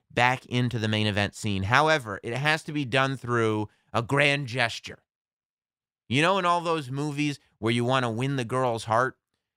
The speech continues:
and so you gotta jump up on the table in the cafeteria and sing her a song in front of everybody. That's a grand gesture. That's something that the whole world is gonna be talking about. That's something undeniable. You can't sit there and go, "Man, how did he get that girl?" Well,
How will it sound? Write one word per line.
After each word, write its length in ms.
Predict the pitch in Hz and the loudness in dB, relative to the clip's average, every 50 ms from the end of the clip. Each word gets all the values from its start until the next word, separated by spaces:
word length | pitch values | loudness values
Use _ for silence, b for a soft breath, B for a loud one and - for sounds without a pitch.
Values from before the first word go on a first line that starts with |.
| _ _ _ _ - | _ _ _ _ -8
and 100 | - 113 | -6 -4
so 60 | 110 123 | -2 -2
you 80 | 120 | 0
gotta 220 | 113 135 127 113 104 | 2 2 2 2 0
jump 340 | 95 104 135 135 143 - | 0 0 0 0 2 2
up 160 | 143 139 131 143 | 0 0 2 0
on 140 | 131 127 | -2 -2
the 80 | 117 104 | -2 -6
table 340 | - 135 131 135 123 123 123 | -4 -2 -2 -2 -2 -2 -4
in 80 | 117 | -4
the 60 | 101 95 | -6 -4
cafeteria 720 | - 127 123 123 113 - 101 - 131 123 123 123 123 117 | 0 2 2 2 0 -2 -8 -2 0 0 0 0 0 -2
and 100 | 104 95 | -2 -4
sing 220 | - - - 139 139 | -4 -2 -2 0 0
her 100 | 135 120 | 2 0
a 80 | 107 | -2
song 380 | - - - 135 135 135 131 123 | -4 -2 0 2 2 2 2 0
in 80 | 107 95 | -4 -8
front 260 | - - 135 123 117 | -6 -2 -2 -2 -2
of 120 | 104 90 - - | -4 -8 -8 -2
everybody. 540 | - 135 147 139 135 147 139 123 139 135 139 | 0 0 0 0 -2 -6 -4 0 0 0 0
That's 180 | 135 143 - 143 | 0 -4 -4 -6
a 40 | |
grand 520 | 113 98 - 127 135 143 165 180 175 160 139 | -8 -8 -6 -2 0 2 2 2 0 -2 -4
gesture. 500 | 117 143 151 143 - - - 107 92 - b b b b | -2 0 0 0 0 -4 -10 -12 -14 -14 b b b b
That's 140 | 143 143 - | -2 -2 0
something 260 | - 165 160 156 139 | 0 0 0 0 0
that 60 | 127 | 0
the 100 | 117 123 | -2 -2
whole 240 | 110 123 175 202 202 | 0 2 2 2 2
world 400 | 180 175 190 196 196 180 156 135 | 2 2 4 4 4 4 2 0
is 100 | 127 117 | -4 -6
gonna 160 | 113 135 127 | -4 -4 -4
be 120 | 117 120 104 | -4 -6 -4
talking 340 | - 123 110 104 - - 104 | 0 2 2 2 0 -2 -6
about. 240 | 92 101 98 92 b b b b | -2 -2 -2 -4 b b b b
That's 140 | 143 131 | -2 0
something 260 | - 175 156 160 143 - - | 0 -2 0 0 -2 0 2
undeniable. 840 | 160 180 196 196 180 180 165 160 156 147 139 123 98 98 92 - _ _ _ _ _ _ - | 2 2 2 0 -2 0 0 2 0 2 0 -2 -4 -6 -12 -16 _ _ _ _ _ _ -6
You 220 | - 147 185 202 | -2 0 0 0
can't 240 | 180 - 214 202 180 | 0 0 0 0 0
sit 220 | - - 185 147 - | 0 -2 -4 -2 -2
there 160 | 165 156 151 | -2 0 0
and 100 | 143 127 | 0 2
go, 240 | 143 139 131 120 107 | 2 2 2 2 -2
"Man, 280 | 156 202 202 180 135 123 | -4 -6 -4 -4 -4 -2
how 160 | 147 185 233 | -2 -2 -2
did 120 | 208 147 117 | -2 -4 -6
he 280 | - 214 233 208 175 | -6 -6 -6 -4 -4
get 200 | 143 156 147 - | -4 -4 -4 -2
that 200 | 165 160 160 - | 0 -2 -2 0
girl?" 340 | - 202 202 170 120 87 - _ _ _ - | 0 2 2 2 0 -2 -6 _ _ _ -4
Well, 400 | 110 120 117 113 113 131 170 - | 0 2 4 4 2 2 -2 -6